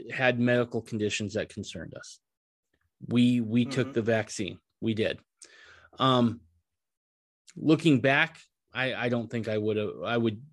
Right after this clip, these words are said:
Speaker 1: you know, if I could have done the Geico commercial where I ran back in time and beat myself up for doing it, I would have, because we all ended up catching it anyway. Right?
Speaker 2: Yeah, yeah.
Speaker 1: And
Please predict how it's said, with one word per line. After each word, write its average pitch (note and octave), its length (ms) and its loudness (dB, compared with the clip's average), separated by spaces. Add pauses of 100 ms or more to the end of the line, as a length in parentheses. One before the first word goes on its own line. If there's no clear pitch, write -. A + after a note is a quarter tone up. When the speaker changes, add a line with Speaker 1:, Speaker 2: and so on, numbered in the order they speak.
(640)
Speaker 1:
you C3 160 0
know, G#2 240 -2 (880)
if C3 180 2
I C#3 120 4
could C#3 140 4
have B2 100 4
done B2+ 180 4
the A#2 80 2
Geico A#2+ 400 0
commercial A2+ 460 -4
where A2 160 0
I G#2+ 80 0
ran A2+ 240 -2
back A2 260 -2
in G#2+ 80 -6
time A2 320 -2
and G2+ 100 -4
beat A2 240 -6
myself G#2+ 440 -4
up G#2+ 240 -2
for G#2+ 100 -4
doing A2 300 -2
it, F#2+ 120 -8 (680)
I A#2+ 160 0
would A#2 240 2
have, - 320 -8
because C3+ 320 0
we E3 140 6
all F3+ 200 8
ended C#3 200 2
up B2 120 0
catching B2 360 0
it - 180 -10
anyway. A2+ 380 -4 (1800)
Right? A#2+ 360 4
Speaker 2:
Yeah, G#2 380 -10
yeah. G#2+ 260 -12 (400)
Speaker 1:
And D#3 380 4